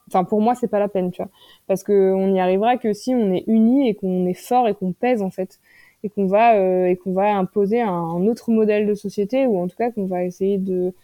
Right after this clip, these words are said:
de, d'amener tout le monde vers l'émancipation. Et pour ça, euh, et pour ça, l'action individuelle, elle est,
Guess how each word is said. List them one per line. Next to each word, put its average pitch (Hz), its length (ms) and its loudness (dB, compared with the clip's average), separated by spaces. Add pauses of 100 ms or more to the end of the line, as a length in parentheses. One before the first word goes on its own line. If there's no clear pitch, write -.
(340)
de, 190 240 0
d'amener 185 340 0
tout - 140 -8
le 226 80 2
monde 226 60 2
vers 226 140 2
l'émancipation. 214 600 -2 (320)
Et 202 80 2
pour 190 240 -6
ça, 254 360 2
euh, 185 200 -2
et 190 120 0
pour 190 200 -10
ça, 233 140 0
l'action 208 320 -2
individuelle, 196 460 0
elle 170 180 0
est, 165 180 -2